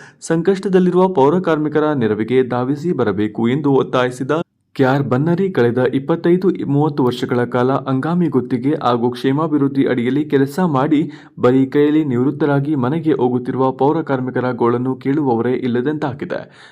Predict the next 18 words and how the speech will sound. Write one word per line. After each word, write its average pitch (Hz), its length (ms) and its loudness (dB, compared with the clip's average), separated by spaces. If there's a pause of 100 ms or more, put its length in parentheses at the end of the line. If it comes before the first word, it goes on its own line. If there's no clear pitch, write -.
(160)
ಆದ್ದರಿಂದ 175 460 2
ಮುಖ್ಯಮಂತ್ರಿ 175 760 0
ಸಿದ್ದರಾಮಯ್ಯ 135 640 -2
ಅವರು 131 360 0
ಮನವಿಯ 139 520 0
ನೆಲೆಗಟ್ಟಿನ 131 540 0
ಆಧಾರದ 131 640 0
ಮೇಲೆ 143 640 2 (120)
ಪೌರ 185 240 6
ಕಾರ್ಮಿಕರ 151 480 0
ಹುದ್ದೆಯನ್ನು 143 520 0
ಡಿ 151 200 2
ಗ್ರೂಪ್‌ನಿಂದ 147 500 2
ಸಿ 170 340 2
ಗ್ರೂಪ್‌ಗೆ 143 380 2
ಬದಲಿಸಿ 156 720 0 (120)
ಅನುಕೂಲ 165 440 2
ಮಾಡಿಕೊಡಬೇಕು. 117 1040 -2